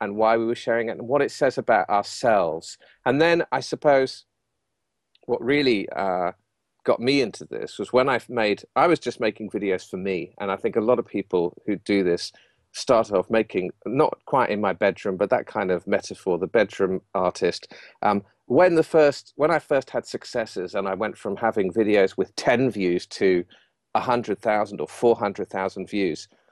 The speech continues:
seeing that happen, it's, it's almost, it's, it's an addictive thing. It's fascinating. I can only compare it to having a hit record. I've never had a hit record, but it's the kind of comparison I make.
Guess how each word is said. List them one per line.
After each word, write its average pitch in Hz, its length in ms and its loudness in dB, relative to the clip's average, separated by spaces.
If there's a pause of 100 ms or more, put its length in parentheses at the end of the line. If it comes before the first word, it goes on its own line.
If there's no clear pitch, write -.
(240)
seeing 170 440 4
that 147 240 4
happen, 151 500 0 (160)
it's, - 320 -8
it's - 260 -8 (140)
almost, 135 580 0 (220)
it's, - 260 -6
it's 123 220 -6
an 117 80 2
addictive 117 560 -2
thing. 113 260 -2
It's 80 180 -8
fascinating. 87 800 -8 (320)
I 107 80 2
can 127 180 -4
only 143 180 2
compare 123 460 0
it 87 160 -2
to 98 280 0 (260)
having 113 340 0
a 101 60 -2
hit 101 180 -2
record. 92 380 -2
I've 90 100 -4
never 123 260 0
had 117 160 0
a 98 60 -2
hit 107 160 -6
record, 92 480 -2
but 95 120 2
it's 76 160 -6
the - 80 -4
kind 113 260 -2
of 98 100 -8
comparison 101 600 -2
I 90 80 -2
make. 90 440 -6